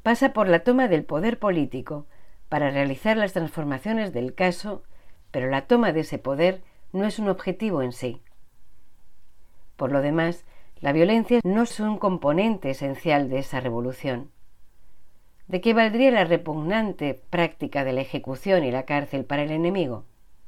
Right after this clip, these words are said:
¿Cuál sería la diferencia con los opresores de siempre?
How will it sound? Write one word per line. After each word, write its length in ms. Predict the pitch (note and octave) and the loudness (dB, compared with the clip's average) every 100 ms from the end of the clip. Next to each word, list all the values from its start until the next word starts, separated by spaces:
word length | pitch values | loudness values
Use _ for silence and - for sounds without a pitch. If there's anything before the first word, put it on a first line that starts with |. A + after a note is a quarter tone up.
| - - - - - - - - - - - - - | -18 -16 -16 -16 -14 -14 -16 -18 -20 -16 -16 -16 0
¿Cuál 200 | G#3 G#3 | 4 4
sería 280 | A3+ G#3 A3 | 2 2 4
la 100 | G3 | 4
diferencia 640 | F3+ F#3 F#3+ B3+ B3+ D3 | 2 2 4 4 2 0
con 140 | B2+ | 0
los 160 | B2 C3 | -2 -4
opresores 540 | F#3+ D3 C#3+ D#3 D3+ | -6 -6 -4 -2 -2
de 80 | D3+ | -4
siempre? 540 | D3 A3 D#3 - B2+ | -4 -2 -2 -4 -12